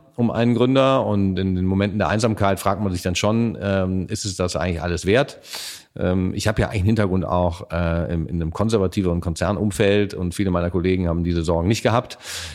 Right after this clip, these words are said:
Ähm, aber nichtsdestotrotz, es gibt auch vieles, äh, am nächsten Morgen, warum man dann gerne wieder aufsteht. Das sind die Leute, mit denen man sich umgibt, äh, und das nicht zuletzt, äh, die Vision, die, die Überzeugung, will ich eher sagen, äh, für die man angetreten ist.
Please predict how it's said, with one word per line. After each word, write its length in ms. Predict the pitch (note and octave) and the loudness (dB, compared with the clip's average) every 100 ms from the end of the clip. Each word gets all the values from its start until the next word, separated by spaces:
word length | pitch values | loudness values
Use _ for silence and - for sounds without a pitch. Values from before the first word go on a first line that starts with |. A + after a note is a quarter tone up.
| - | -10
Ähm, 500 | - G#2 G#2 G#2 G#2 - | 0 2 4 4 2 2
aber 260 | B2+ C#3 | 4 6
nichtsdestotrotz, 640 | C#3 D3 D#3+ D#3 - C#3+ - | 4 4 4 2 4 2 2
es 100 | F#2 | 0
gibt 180 | - G#2 | 2 2
auch 120 | A#2 | 0
vieles, 440 | - C3 C#3+ - | 2 4 4 0
äh, 180 | G#2 A#2 | 0 2
am 100 | G#2+ | 4
nächsten 260 | A#2 A2 A2 | 2 2 2
Morgen, 440 | G#2 A2 B2 A#2+ | 4 4 4 4
warum 180 | G#2+ A2+ | 4 4
man 100 | A#2 | 4
dann 140 | A2 | 4
gerne 220 | G#2 A2+ | 2 4
wieder 180 | A#2 A2+ | 4 4
aufsteht. 420 | A#2 - D#2 A#1 | 2 0 -4 -4
Das 80 | F2 | -6
sind 140 | G2 F#2 | -2 0
die 60 | |
Leute, 260 | F2+ A2 A2+ | 4 4 4
mit 160 | G2 | 2
denen 160 | F#2+ G2 | 2 2
man 140 | G2 | 2
sich 120 | F2+ F#2 | 2 2
umgibt, 400 | G2 D3+ - - - - - - - | 4 2 -2 -16 -16 -16 -16 -16 -4
äh, 220 | G2+ G#2 | 0 2
und 160 | G#2+ | 2
das 100 | A2 | 2
nicht 200 | G#2 A#2 | 2 0
zuletzt, 520 | - G#2+ G#2+ - - - | 2 2 2 -2 -12 -4
äh, 280 | G#2+ G#2 | 0 0
die 580 | G2+ B2+ B2+ G#2+ A2+ G2+ | -2 -6 -14 -12 -4 0
Vision, 720 | A2+ G2+ G#2 G#2 B2 B2+ A2 | 2 4 4 4 4 2 0
die, 100 | G#2 | -2
die 100 | F#2+ | 0
Überzeugung, 680 | F#2 F#2+ - A#2 E3+ C3+ F2 | 2 0 0 4 4 4 2
will 80 | F2 | 2
ich 140 | D#2 | 0
eher 180 | E2 F2 | 0 0
sagen, 520 | E2 E2+ G2+ A2 G2+ - | 0 0 0 -2 -4 -8
äh, 220 | G2 G2 F2+ | -6 -8 -6
für 140 | - | -2
die 80 | A2 | 2
man 100 | A2+ | 2
angetreten 480 | A2 C#3 - D2 - | 2 0 -2 -6 -6
ist. 240 | G1+ - | -12 -14